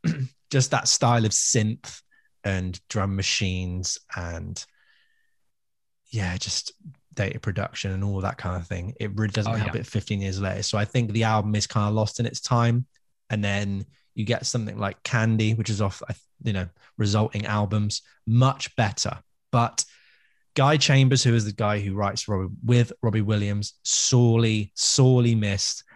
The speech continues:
Speaker 1: and he should have come back
Speaker 2: Yeah.
Speaker 1: after this one.
Speaker 2: Yeah.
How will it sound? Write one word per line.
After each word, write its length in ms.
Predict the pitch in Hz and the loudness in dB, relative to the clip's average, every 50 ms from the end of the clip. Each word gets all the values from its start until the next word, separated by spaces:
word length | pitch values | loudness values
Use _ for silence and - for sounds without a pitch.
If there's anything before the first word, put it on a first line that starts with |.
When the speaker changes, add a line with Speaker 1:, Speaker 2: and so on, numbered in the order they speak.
| _ - | _ -8
Speaker 1:
and 120 | 98 95 95 | -8 -6 -6
he 60 | 90 | -4
should 240 | - - - 117 101 | -2 -2 0 0 0
have 120 | 104 - | -2 -2
come 260 | - - 101 101 101 92 | -2 -2 0 0 0 0
back 320 | 95 92 92 - - - - _ _ _ _ _ _ - | 0 0 0 -2 -4 -10 -20 _ _ _ _ _ _ -4
Speaker 2:
Yeah. 180 | - 127 135 95 | 0 0 2 2
Speaker 1:
after 200 | 87 - - 107 | 0 -2 -4 -4
this 280 | 92 101 92 - - - | -4 -2 -4 -4 -4 -6
one. 200 | 101 87 87 - _ _ _ _ _ _ - | -6 -8 -8 -10 _ _ _ _ _ _ -4
Speaker 2:
Yeah. 200 | - 131 123 104 | -2 0 0 -2